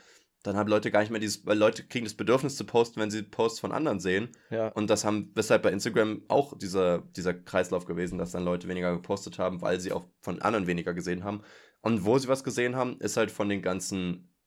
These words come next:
Speaker 1: Influencern und so, die halt so perfekte Posts machen, wo deine halt sich halt immer scheiße gegen anfühlt.
Speaker 2: Ja.
Speaker 1: Deswegen, Leute, deswegen postet man halt meistens nur ein Foto, wo man denkt, das ist quasi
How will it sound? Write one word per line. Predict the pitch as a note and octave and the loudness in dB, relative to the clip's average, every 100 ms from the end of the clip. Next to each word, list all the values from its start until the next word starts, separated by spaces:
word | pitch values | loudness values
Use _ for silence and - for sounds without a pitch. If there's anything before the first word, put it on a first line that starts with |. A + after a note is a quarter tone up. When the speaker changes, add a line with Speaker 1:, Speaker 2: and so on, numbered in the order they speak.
| - | -2
Speaker 1:
Influencern | G#2+ G#2+ A#2 G#2 G#2 A2 | -2 0 2 2 2 -2
und | G#2+ | -2
so, | G#2+ | -2
die | F2+ G2 | -2 0
halt | F#2 | 0
so | F#2 | -4
perfekte | - F#2+ A#2+ - | -8 -8 -8 -8
Posts | - F2+ F2 - | -2 -2 -2 -4
machen, | E2+ D#2+ F2+ G2 | -6 -4 -6 -4
wo | F2+ | -2
deine | F2 F2+ G2 | 0 0 2
halt | G2+ | 0
sich | E2+ | -2
halt | G2+ - | -6 -2
immer | F#2+ | -4
scheiße | - B2 C#3+ F#2 | 0 -2 -2 -6
gegen | F2 E2+ E2 | -8 -8 -10
anfühlt. | E2 - E2 F#2 | -10 -6 -6 -4
Speaker 2:
Ja. | A2+ G#2+ | 0 0
Speaker 1:
Deswegen, | G2 F2 G#2+ A#2+ G2 | 0 0 0 0 -2
Leute, | G#2 G#2 B2+ A#2+ - _ _ _ _ - | 0 2 0 -4 -8 _ _ _ _ -8
deswegen | G#3 - A#2+ B2 - - | -2 0 0 -2 -12 2
postet | A#2+ B2 C3 G#2+ | 2 4 -2 0
man | A2 A2 | 0 0
halt | G2 F#2+ | 0 0
meistens | F#2 A2+ A2+ G#2+ | 0 0 -2 -4
nur | B2 | -4
ein | B2+ | -2
Foto, | A2+ G#2 | -2 0
wo | G#2 | 0
man | G2+ F2+ | -2 0
denkt, | F#2+ G#2 | 0 0
das | G2+ | -6
ist | G2+ - | -8 -10
quasi | - F2 F2 F#2+ F2+ | -2 -2 0 0 0